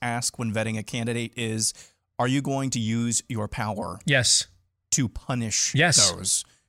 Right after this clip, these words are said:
Speaker 1: who seek to destroy my
Speaker 2: Yes.
Speaker 1: way of life?"
Speaker 2: Yes. We're in a cold, flat out cold civil war right now on a cultural level. And if you're not prepared to be a wartime president, then I just don't have time for you.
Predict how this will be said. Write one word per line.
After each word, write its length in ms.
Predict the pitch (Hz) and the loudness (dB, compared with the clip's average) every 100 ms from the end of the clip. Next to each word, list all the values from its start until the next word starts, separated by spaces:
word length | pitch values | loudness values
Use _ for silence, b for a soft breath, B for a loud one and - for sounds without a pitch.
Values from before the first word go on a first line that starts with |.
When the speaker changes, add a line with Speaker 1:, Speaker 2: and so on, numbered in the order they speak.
| - | -2
Speaker 1:
who 80 | 131 | 2
seek 320 | - 113 - | 2 0 -2
to 80 | 110 | -2
destroy 340 | 107 107 107 | 0 0 2
my 80 | 104 | 4
Speaker 2:
Yes. 160 | 123 | 6
Speaker 1:
way 120 | 98 95 | 6 4
of 100 | 85 | 0
life?" 340 | 69 - - - - | -8 -10 -14 -6 0
Speaker 2:
Yes. 360 | 190 - - - | 2 2 0 2
We're 180 | 143 | 4
in 60 | 151 | 4
a 60 | 135 | 2
cold, 500 | - 147 170 190 180 | 2 4 6 4 2
flat 380 | - 160 175 | 0 2 4
out 220 | 185 175 - | 4 2 2
cold 280 | 175 170 151 | 2 4 4
civil 300 | 180 165 156 | 2 2 2
war 260 | 104 101 107 | 2 2 2
right 180 | 107 | 0
now 240 | 117 82 98 - _ _ _ - | 0 -4 -4 -10 _ _ _ -4
on 120 | 101 | -2
a 40 | |
cultural 400 | 113 120 - 160 | 0 0 2 2
level. 320 | 156 107 - - _ _ _ _ _ - | 2 0 -4 -12 _ _ _ _ _ 0
And 480 | 120 123 123 123 - | 4 4 4 4 2
if 160 | 135 113 | 0 2
you're 160 | 143 | 4
not 260 | 175 180 - | 4 2 0
prepared 480 | 156 - 180 175 147 | -2 2 2 4 2
to 100 | 135 | 2
be 120 | 139 | 4
a 80 | 123 | 4
wartime 560 | 120 135 - 131 127 | 4 4 2 2 2
president, 460 | 120 143 110 104 101 | 2 2 2 0 -2
then 100 | 110 | -2
I 160 | 110 127 | 0 0
just 160 | 139 | 0
don't 140 | 143 120 | -2 -2
have 120 | 117 | -2
time 240 | 117 147 | 0 -2
for 120 | 135 | -2
you. 160 | 85 | -6